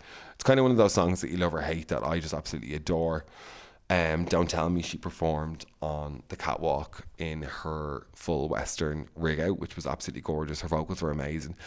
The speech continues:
And it was just so amazing to see her do the dance and just to kind of hear that kind of roar from the crowd, even in the quietest crowds. You can hear it on all the videos.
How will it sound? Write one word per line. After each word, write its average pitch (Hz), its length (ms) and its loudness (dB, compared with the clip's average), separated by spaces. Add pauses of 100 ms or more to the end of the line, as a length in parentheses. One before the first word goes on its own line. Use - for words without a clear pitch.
(300)
And 120 120 6
it 120 40 8
was 120 140 8
just 143 140 6
so 151 120 10
amazing 98 440 6
to - 80 -4
see 90 160 0
her 87 120 4
do 90 160 4
the 85 140 2
dance 82 380 4
and 82 100 0
just 82 160 0
to 92 60 2
kind 85 180 0
of 76 80 -4
hear 78 280 2
that 71 260 -2
kind 85 180 0
of 76 240 -6 (380)
roar 82 440 6
from 80 260 -2
the 82 60 -4
crowd, 78 520 0
even 92 200 2
in 90 80 6
the 85 60 0
quietest 82 540 2
crowds. 76 400 2
You - 60 -10
can 85 120 0
hear 85 220 2
it 80 100 -2
on 85 80 -2
all 82 220 0
the 80 100 -4
videos. 78 440 -2